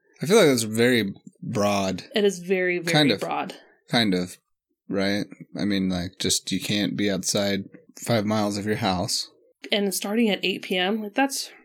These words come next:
Speaker 2: I feel like that's really early
Speaker 1: Mm-hmm.
Speaker 2: for a curfew.
Speaker 1: Yeah. Eh, I don't know. I feel like that's pretty standard time for a curfew.
Speaker 2: You think so?
Speaker 1: Yeah.
Speaker 2: Like sundown, basically, to
Speaker 1: Yeah,
Speaker 2: sunrise,
Speaker 1: yeah,
Speaker 2: kind
Speaker 1: yeah,
Speaker 2: of?
Speaker 1: yeah.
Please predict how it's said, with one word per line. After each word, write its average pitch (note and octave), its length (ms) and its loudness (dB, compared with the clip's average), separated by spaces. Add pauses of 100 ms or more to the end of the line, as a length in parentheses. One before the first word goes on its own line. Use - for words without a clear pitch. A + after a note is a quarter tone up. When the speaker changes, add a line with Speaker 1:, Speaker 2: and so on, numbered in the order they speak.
Speaker 2:
I G#3 40 -8 (320)
feel G#3 160 2
like F#3 120 -2
that's F#3 200 -4
really F#3 340 -2
early D#3+ 500 -2 (500)
Speaker 1:
Mm-hmm. D3 380 -2
Speaker 2:
for E3 160 -4
a D#3+ 80 -8
curfew. - 520 -6 (460)
Speaker 1:
Yeah. - 260 -2 (720)
Eh, E4 240 4 (580)
I - 60 2
don't G3+ 100 4
know. A2 300 0 (180)
I - 20 -18
feel C#3+ 140 2
like A#2+ 100 4
that's G2 140 0 (240)
pretty A2 200 0
standard F#2 420 0
time F#2 200 -6
for - 160 -8
a F2+ 60 -8
curfew. - 480 -6 (180)
Speaker 2:
You G3+ 100 -8
think G3 200 -6
so? G#3 320 -2 (100)
Speaker 1:
Yeah. C#3+ 260 0 (880)
Speaker 2:
Like F3 160 -8 (440)
sundown, F3 640 0
basically, F#3 580 -2
to F#3+ 60 -2
Speaker 1:
Yeah, - 160 2
Speaker 2:
sunrise, F#3 540 2
Speaker 1:
yeah, - 60 -2
Speaker 2:
kind G#3 140 2
Speaker 1:
yeah, G#3 60 2
Speaker 2:
of? A3 100 0
Speaker 1:
yeah. - 320 -2